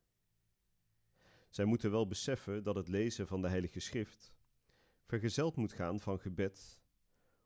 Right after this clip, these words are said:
om een dialoog te doen ontstaan tussen God en de mens. Want tot hem spreken wij wanneer we bidden. Hem horen wij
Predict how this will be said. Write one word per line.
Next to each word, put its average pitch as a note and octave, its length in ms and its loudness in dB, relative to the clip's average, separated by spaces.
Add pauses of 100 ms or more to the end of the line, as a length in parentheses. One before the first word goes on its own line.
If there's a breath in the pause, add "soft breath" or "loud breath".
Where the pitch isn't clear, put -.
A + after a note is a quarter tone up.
om G#2 100 0
een G#2+ 100 6
dialoog A2 500 6
te C3 120 -2
doen A#2 260 2
ontstaan G#2 760 -4 (680)
tussen G#2 180 0
God - 320 -2
en E2+ 180 -2
de F2+ 80 0
mens. F2 520 -4 (1900 loud breath)
Want A#2 540 -2
tot G#2+ 160 0
hem G#2+ 180 4
spreken A2 480 -4
wij A2+ 340 -8 (140)
wanneer F2 300 0
we F#2+ 100 -2
bidden. D#2 400 -4 (1120)
Hem G2+ 220 0
horen A2+ 340 -2
wij A#2 420 -6